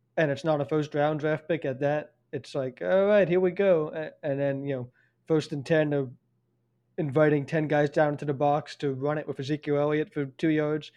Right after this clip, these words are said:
and then they get a soft box and they still can't run it. It's, you know, it's gonna bring back nothing but bad memories from not only, like I said, twenty eighteen, which is a, should be a fading memory, but even this past season, you went through some of those struggles, and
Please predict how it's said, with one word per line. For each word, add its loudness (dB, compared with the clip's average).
and -2
then 0
they 2
get 2
a 0
soft 0
box 0
and -6
they -6
still -2
can't -4
run -2
it. -6
It's, -20
you -4
know, -6
it's -14
gonna -2
bring -2
back -2
nothing -4
but -6
bad 2
memories -2
from -8
not -2
only, -4
like -8
I -2
said, -2
twenty -4
eighteen, -4
which -10
is -8
a, -2
should -2
be 0
a -2
fading 0
memory, -2
but -6
even -2
this -8
past 0
season, -2
you -4
went -2
through -2
some -4
of -2
those -2
struggles, 0
and -6